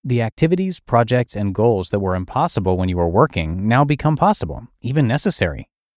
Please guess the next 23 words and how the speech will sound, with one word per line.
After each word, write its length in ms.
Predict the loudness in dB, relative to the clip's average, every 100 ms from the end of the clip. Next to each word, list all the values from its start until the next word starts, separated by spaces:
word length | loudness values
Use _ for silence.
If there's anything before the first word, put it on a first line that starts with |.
| _ _
So 260 | 0 2 4
I 100 | 2
often 280 | 2 0
feel 260 | -2 2 4
like 180 | 4 2
there 100 | -2
isn't 340 | 0 0 2
enough 280 | 2 0 -2
time 340 | -4 0 2
in 80 | 2
the 80 | 0
day 320 | 0 0 2
to 80 | -2
capitalize 720 | -4 -2 -2 -2 -2 -2 -2
on 100 | 0
every 300 | 2 2 4
opportunity 640 | 4 2 -2 -2 0 0 -2
for 180 | -2
fun, 600 | -4 0 2 4 2 -2 -4
creativity, 880 | 0 0 0 0 0 2 0 -2 -2
learning, 500 | 2 4 4 2 0
service, 580 | -4 0 0 0 -2 -8 -12
experience, 640 | -10 -2 0 0 -4 -8